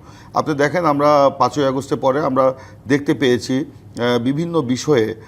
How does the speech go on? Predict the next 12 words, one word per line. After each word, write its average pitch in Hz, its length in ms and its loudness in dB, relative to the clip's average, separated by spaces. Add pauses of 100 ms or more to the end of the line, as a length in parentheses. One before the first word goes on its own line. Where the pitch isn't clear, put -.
(160)
আপনার 113 260 0
কয়েকটি 127 400 2
রাজনৈতিক 117 540 0
দলের 117 260 0
অতিমাত্রায় 113 720 0 (300)
আপনার, 110 380 2
আহ, 110 300 0
তাদের, 110 420 0
আহ, 104 720 -2 (340)
বক্তব্য, 113 460 0
বিভিন্ন 113 520 -4
ইস্যুতে, 117 480 -4